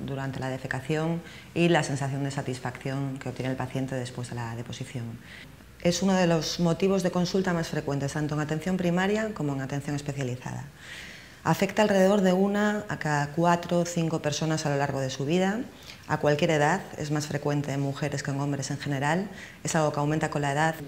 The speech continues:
Los principales síntomas del estreñimiento son la dificultad para defecar, la necesidad a veces de hacer maniobras manuales para ayudar a la defecación,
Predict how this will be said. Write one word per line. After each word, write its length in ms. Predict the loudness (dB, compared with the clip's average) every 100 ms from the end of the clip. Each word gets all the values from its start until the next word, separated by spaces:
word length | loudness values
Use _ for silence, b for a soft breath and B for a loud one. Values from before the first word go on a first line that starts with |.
| -4
Los 140 | -2
principales 460 | 2 2 4 2 0
síntomas 360 | -2 0 -2
del 120 | 0 -2
estreñimiento 680 | 0 -2 2 2 0 0
son 220 | -2 0 2
la 100 | 2
dificultad 720 | 0 -4 -4 -4 0 -2 -2 -8 -16
para 380 | -12 -8 -8 -6
defecar, 540 | -8 -8 -4 -4 -4 -8 B B B B B
la 140 | 2 2
necesidad 580 | 2 0 -4 -2 2 2
a 60 |
veces 420 | 2 -2 -2 -4
de 280 | -2 -2 -4
hacer 340 | -4 -4 -2 0
maniobras 560 | 0 0 0 -2 -4
manuales 420 | -2 -2 -2 -4
para 200 | -4 -8
ayudar 200 | -4 -4
a 60 | -4
la 60 | -6
defecación, 680 | -8 -10 -8 -6 -4 -4